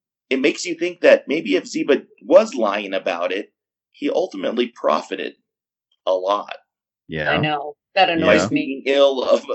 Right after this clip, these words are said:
Speaker 1: of another person and, and lying, basically. You know,
Speaker 2: Mm-hmm.
Speaker 1: but then you have it on the other side that if Mephibosheth did do this,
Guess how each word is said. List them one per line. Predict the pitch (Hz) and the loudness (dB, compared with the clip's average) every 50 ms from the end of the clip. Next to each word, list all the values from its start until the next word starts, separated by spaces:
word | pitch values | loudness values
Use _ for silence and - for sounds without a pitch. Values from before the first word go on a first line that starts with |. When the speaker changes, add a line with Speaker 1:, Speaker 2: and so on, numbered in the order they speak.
| - - - | -8 -4 0
Speaker 1:
of | 110 117 110 120 | 0 0 0 -2
another | 127 127 127 123 123 127 | -6 -6 -6 -6 -6 -8
person | 127 - 139 117 123 - 110 117 | -8 -8 -8 -8 -8 -8 -10 -10
and, | 117 117 117 110 | -12 -12 -10 -8
and | - 110 117 117 | -6 -6 -4 -4
lying, | 120 117 131 156 151 127 107 101 | -2 -2 -2 -2 -4 -6 -8 -10
basically. | - 95 90 - - - _ _ _ _ _ _ _ _ _ _ _ _ _ _ _ _ _ _ | -8 -10 -10 -10 -12 -16 _ _ _ _ _ _ _ _ _ _ _ _ _ _ _ _ _ _
You | - 95 92 - 123 | -8 -4 -2 -2 0
know, | 123 120 | 0 0
Speaker 2:
Mm-hmm. | 110 | 0
Speaker 1:
but | 110 123 135 139 - | 0 -2 -2 -2 -4
then | 190 220 220 208 185 170 175 180 175 | -4 -2 0 0 -2 -2 -4 -8 -12
you | 170 165 165 | -12 -8 -4
have | 160 156 151 151 147 | -2 -2 -2 -2 -2
it | 156 147 | -2 -2
on | 151 151 | -2 -2
the | 151 151 151 | -4 -4 -4
other | 175 226 - - 190 | -2 -2 -2 -4 -4
side | - - 76 - - - _ _ _ _ _ - | -4 -2 -2 -2 -2 -4 _ _ _ _ _ -2
that | 139 139 131 - _ _ _ _ _ _ _ _ | -2 -2 -2 -4 _ _ _ _ _ _ _ _
if | - 139 147 143 139 _ _ - - _ _ _ _ _ _ _ - - - - | -2 -2 -2 -2 -2 _ _ -20 -20 _ _ _ _ _ _ _ -20 -18 -14 -10
Mephibosheth | - 127 - - 147 - 156 156 147 147 - _ _ | -10 -10 -8 -8 -8 -8 -6 -4 -6 -6 -6 _ _
did | - 190 233 240 - | -8 -8 -8 -8 -4
do | - 135 127 120 | -2 0 0 0
this, | 113 - 98 87 92 123 - - - | -2 -4 -4 -4 -4 -4 -6 -10 -16